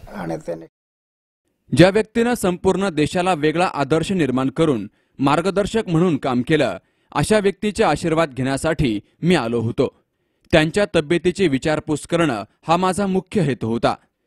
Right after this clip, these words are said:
Speaker 2: युवक या नात्यानं त्यांनी मला आशीर्वाद दिले. लोकसभेचा उमेदवार म्हणून आशीर्वाद घेण्यासाठी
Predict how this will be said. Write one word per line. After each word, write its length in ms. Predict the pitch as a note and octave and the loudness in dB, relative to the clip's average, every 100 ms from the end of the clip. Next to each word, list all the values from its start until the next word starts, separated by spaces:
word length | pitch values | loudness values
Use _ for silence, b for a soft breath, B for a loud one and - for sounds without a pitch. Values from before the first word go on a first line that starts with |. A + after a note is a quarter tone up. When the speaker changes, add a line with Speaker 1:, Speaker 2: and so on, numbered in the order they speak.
| _ _ _ - | _ _ _ 0
Speaker 2:
युवक 340 | B2+ D#3 D#3 | 4 4 4
या 100 | D#3+ | 0
नात्यानं 380 | D3 C#3 D#3+ E3 | 0 0 0 0
त्यांनी 320 | E3 E3 E3+ | 0 -2 0
मला 200 | F3 F#3 | 0 0
आशीर्वाद 460 | E3+ C#3+ F3 D3 A#2+ | 0 0 0 0 0
दिले. 240 | A#2 A#2+ - _ _ _ _ - | -2 -2 -4 _ _ _ _ 2
लोकसभेचा 640 | C#3 E3+ - F3 F3 F#3+ | 4 4 0 -2 0 0
उमेदवार 440 | D3+ D3+ C3+ D3+ | 0 0 0 0
म्हणून 240 | D3 D#3+ - | 2 0 -2
आशीर्वाद 480 | C3 - C#3+ C#3+ B2 | -6 -4 0 0 -2
घेण्यासाठी 640 | A#2 B2+ C3 D#3+ D3+ G#2+ | -4 -4 -2 0 0 -2